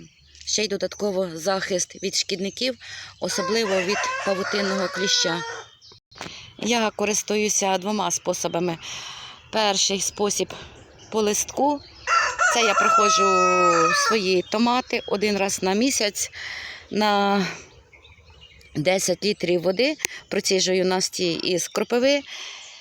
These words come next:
півлітрову баночку. Там розводиться один до двадцяти.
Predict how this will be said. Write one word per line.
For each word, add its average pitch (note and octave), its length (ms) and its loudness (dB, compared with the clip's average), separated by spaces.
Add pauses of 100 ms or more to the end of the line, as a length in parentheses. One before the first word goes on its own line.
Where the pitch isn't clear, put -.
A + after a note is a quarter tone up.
(800)
півлітрову G#3 840 0
баночку. F3+ 640 2 (420)
Там G#3 280 2 (220)
розводиться G3+ 720 2 (1040)
один A3 440 2
до G3+ 160 2
двадцяти. F#3 580 0